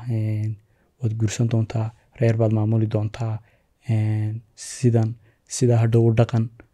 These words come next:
sidaa samee. Ma garanaysaa? Qofka waxa la baraa un,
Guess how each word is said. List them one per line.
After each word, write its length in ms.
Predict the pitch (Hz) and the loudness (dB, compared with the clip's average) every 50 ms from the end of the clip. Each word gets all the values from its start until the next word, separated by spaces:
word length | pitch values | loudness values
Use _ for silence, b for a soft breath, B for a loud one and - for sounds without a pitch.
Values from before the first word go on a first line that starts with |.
| _ _ | _ _
sidaa 320 | _ - - 127 117 113 110 | _ -2 0 2 2 2 2
samee. 400 | - - 120 117 117 117 117 113 117 - - _ _ _ | 0 0 2 4 4 4 2 0 -4 -8 -18 _ _ _
Ma 100 | _ 131 | _ -4
garanaysaa? 320 | 127 131 139 131 - - 117 | 0 2 2 2 0 -2 -2
Qofka 240 | - 165 165 - - | -2 -2 -2 0 -4
waxa 120 | 160 - 123 | -4 -2 -2
la 80 | 113 | -2
baraa 280 | 113 117 117 117 123 135 | -2 0 0 0 0 0
un, 100 | 143 151 | 0 -2